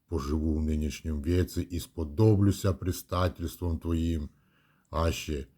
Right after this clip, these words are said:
и недостойный есть. Видите, благая на земле живых, славящий единого во святых своих, славимого Бога, Отца и Сына и Святого Духа, ныне и присно,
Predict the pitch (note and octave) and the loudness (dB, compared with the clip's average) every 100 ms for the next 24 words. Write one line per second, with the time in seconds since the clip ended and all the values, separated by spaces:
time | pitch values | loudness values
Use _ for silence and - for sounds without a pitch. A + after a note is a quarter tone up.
0 | _ _ - E2 D#2 D2 C#2+ - - F#2 | _ _ -6 -2 -2 -2 -6 -8 0 4
1 | F2+ D#2+ D#2 D2+ D#2 D2 - - _ _ | 4 4 0 0 0 -2 -6 -16 _ _
2 | _ _ _ _ - D2 G2+ F#2+ F#2+ G2 | _ _ _ _ -8 2 4 6 4 2
3 | E2+ F#2 F2+ F#2+ F#2+ F2+ F2+ F2+ - _ | 2 4 6 6 6 4 2 2 -2 _
4 | _ - D2+ F2+ F2 F#2+ E2 E2+ E2+ F2 | _ -10 0 2 6 6 4 4 4 4
5 | E2 D#2 _ - - D#2+ F2 F#2+ F#2 E2+ | 2 -2 _ -14 -6 0 4 6 6 4
6 | - F2+ E2+ D#2+ D2+ F2 F2 E2+ E2+ E2 | 0 0 2 0 0 2 2 2 2 0
7 | - E2+ - F2+ E2 - D#2 E2+ D#2+ D2+ | -2 -4 -2 -2 -2 -2 -2 0 0 -2
8 | _ _ _ - D#2+ D2+ D2 D2+ D2 D2 | _ _ _ -10 -4 -2 -2 -2 -2 -4
9 | C#2+ C2+ D2 C#2 C#2 - _ _ _ _ | -4 -4 -4 -4 -6 -12 _ _ _ _
10 | - E2+ F2 - F#2 F#2 E2+ - F2+ G2 | -2 0 0 2 4 6 4 0 4 4
11 | F#2 F2+ E2+ - E2+ - F2+ E2 C#2+ E2 | 6 4 2 0 -2 0 2 2 0 4
12 | G#2 F#2+ G2 F2+ E2+ _ _ _ _ D2+ | 6 6 2 0 0 _ _ _ _ -4
13 | D#2 D#2 D2 C#2+ C#2 - F#2 G2 F2+ - | -2 0 -2 -4 -6 0 4 6 4 0
14 | F2+ F2 | 0 0